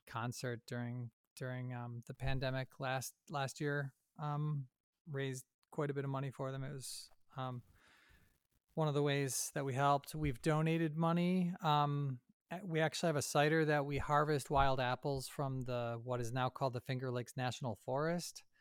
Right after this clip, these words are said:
And there's thousands of wild apple trees up there that a bunch of cider producers actually, um, use. There's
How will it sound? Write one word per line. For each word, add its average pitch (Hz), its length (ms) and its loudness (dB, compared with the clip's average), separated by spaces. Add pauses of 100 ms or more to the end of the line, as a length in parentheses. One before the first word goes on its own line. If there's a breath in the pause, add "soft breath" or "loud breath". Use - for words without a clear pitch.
(580 soft breath)
And 127 480 0 (120)
there's 117 340 -2
thousands 120 460 2
of 117 80 -10
wild 117 320 2
apple 113 260 -2
trees 117 340 0
up 113 220 0
there 117 380 -2 (260)
that 120 300 -2 (380)
a 127 160 4 (260)
bunch 151 240 2
of 123 80 -8
cider 123 260 0
producers 120 480 -4
actually, 113 640 -4 (200)
um, 117 220 -2
use. 117 380 -2
There's 107 240 -6